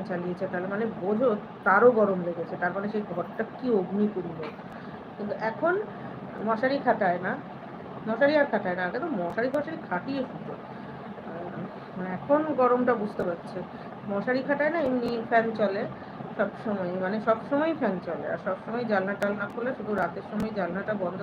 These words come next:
থাকে, তাও, উম, বিকাল থেকে ঘরটার মধ্যে ফ্যান চালিয়ে রাখে, গা ব্যথা করছে না,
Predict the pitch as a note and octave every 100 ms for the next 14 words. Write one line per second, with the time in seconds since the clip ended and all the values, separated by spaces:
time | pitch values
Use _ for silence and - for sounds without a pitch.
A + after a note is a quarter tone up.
0 | G#3 A3+ B3+ D4+ - - - - - F#3
1 | G#3+ A#3+ B3 A3 G#3+ G#3 G3+ G3+ G3 F#3+
2 | F#3 - - - F3+ F#3+ F#3 - - F#3+
3 | G#3 B3 B3+ B3+ C4 C4+ B3+ A3 A3 A#3
4 | A3+ A3+ A3 G#3+ G3 F#3 G3 F#3 F3+ E3+
5 | E3+ F3+ - - - - - - - G3+
6 | G#3 A#3+ C#4 C#4 - F3+